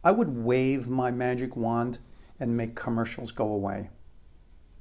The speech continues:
Do your civic duty as an American and turn off commercials and spread the word about this podcast to ten of your friends and family members. I'm Ryan Hercules,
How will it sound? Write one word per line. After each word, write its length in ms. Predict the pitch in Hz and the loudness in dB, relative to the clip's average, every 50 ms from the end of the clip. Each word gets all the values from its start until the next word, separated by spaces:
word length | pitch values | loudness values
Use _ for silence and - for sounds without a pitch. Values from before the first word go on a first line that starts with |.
| - - - - - | -20 -20 -16 -10 -2
Do 120 | - - 214 | 2 4 6
your 160 | 208 269 269 | 6 6 4
civic 420 | - - - 170 156 175 139 113 | 4 4 4 4 2 2 0 0
duty 300 | - 143 135 135 135 131 | 2 4 4 4 4 4
as 160 | 127 127 117 120 | 4 2 2 2
an 60 | 113 | 0
American 460 | 104 104 110 110 113 117 117 117 110 | 0 2 2 2 2 0 0 -2 -4
and 140 | 101 101 - | -4 -6 -8
turn 260 | - - 135 139 143 | -4 0 0 2 2
off 200 | 143 135 131 - | 2 0 -2 -4
commercials 500 | - 123 120 120 120 120 - 143 131 - | -6 -4 -2 -2 -2 -2 -4 -6 -6 -6
and 100 | 117 101 | -6 -6
spread 380 | - - - - 165 190 196 185 | -6 -4 0 2 4 4 4 2
the 60 | 160 | 0
word 280 | 139 123 131 131 135 | 2 2 4 4 4
about 260 | 127 117 117 113 113 - | 4 4 2 2 2 -2
this 140 | 135 117 | -6 -6
podcast 680 | - - - 131 120 117 117 - - 120 117 117 - - | -6 -2 2 2 2 2 0 -2 -2 -2 -2 -2 -4 -12
to 80 | - | -14
ten 280 | - - - - 185 185 | -12 -8 -2 0 2 2
of 80 | 185 | 2
your 100 | 175 165 | 0 -2
friends 360 | 156 - - 147 147 147 135 135 | -6 -4 -2 -2 0 0 0 -2
and 140 | 131 127 | -4 -4
family 300 | - - 123 120 120 113 | -2 0 0 0 0 0
members. 500 | 101 104 101 98 98 95 98 - - - - - - - - - - - - - - - - - - - - - - - - - - - - | -2 -2 -2 -4 -4 -6 -8 -10 -12 -14 -18 -20 -20 -20 -20 -20 -20 -20 -20 -20 -20 -20 -20 -20 -20 -20 -20 -20 -20 -20 -20 -20 -10 -2 2
I'm 160 | 143 147 156 | 2 4 6
Ryan 360 | 147 151 151 156 156 151 143 | 6 8 8 8 6 4 2
Hercules, 1160 | - - - - - - - - 160 156 160 - 170 160 165 175 190 202 202 - - - - | 0 -2 -6 -12 -12 -6 2 4 4 4 4 4 4 6 6 6 6 4 2 0 -4 -8 -10